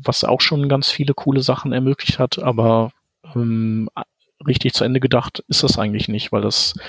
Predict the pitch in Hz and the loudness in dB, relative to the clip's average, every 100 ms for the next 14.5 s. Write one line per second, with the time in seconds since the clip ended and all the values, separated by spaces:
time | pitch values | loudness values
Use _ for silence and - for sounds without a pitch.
0 | - - - 117 123 - 110 107 120 120 | -18 -14 -4 0 2 2 2 2 2 2
1 | 123 _ _ _ _ - - 117 - 117 | -2 _ _ _ _ -6 0 0 2 0
2 | 117 139 160 151 - - - - _ _ | 4 6 6 4 0 -2 -8 -20 _ _
3 | _ - - - 131 - 120 123 143 - | _ -20 -8 -2 -2 -2 -2 0 0 0
4 | - 127 123 127 123 - 123 143 - 139 | -2 0 0 2 0 0 0 0 0 0
5 | 135 143 - _ _ _ _ _ - 123 | 2 0 -4 _ _ _ _ _ -4 0
6 | 120 123 135 143 120 131 120 127 135 131 | 2 2 2 0 -2 -2 0 0 2 2
7 | 131 131 - - 147 113 131 - 127 131 | 2 0 -2 -2 -2 -2 -4 -2 -2 -2
8 | - - - - _ 131 123 127 - 117 | -6 -6 -6 -16 _ 0 2 0 -2 0
9 | 127 139 131 120 123 - - - _ _ | 2 2 0 0 0 -2 -12 -16 _ _
10 | _ - 139 127 123 117 117 120 120 123 | _ -12 -4 0 0 0 0 2 2 0
11 | 113 107 110 _ _ _ 143 - - 104 | -4 -4 -6 _ _ _ -4 0 0 -2
12 | 104 - _ _ _ _ _ _ - 104 | -4 -8 _ _ _ _ _ _ -8 -8
13 | - - 110 113 - - 113 - 127 123 | -4 0 2 2 0 -2 -2 0 2 4
14 | 113 120 120 123 120 | 2 2 2 2 0